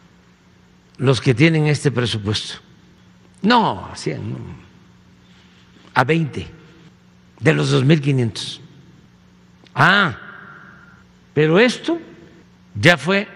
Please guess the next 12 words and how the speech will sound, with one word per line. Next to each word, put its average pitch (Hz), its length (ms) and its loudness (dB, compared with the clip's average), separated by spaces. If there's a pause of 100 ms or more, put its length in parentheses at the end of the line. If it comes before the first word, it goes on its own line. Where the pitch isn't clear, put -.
(520)
y 147 140 6
un 202 100 4
poco 170 300 2
más 208 400 0 (240)
lo 139 100 2
que 135 100 -2
pagaron 139 440 0 (500)
ahora. 127 380 0 (580)
Pero 180 240 4
así, 269 400 -2 (1800)
imagínense 185 480 4
Banamex, 170 720 2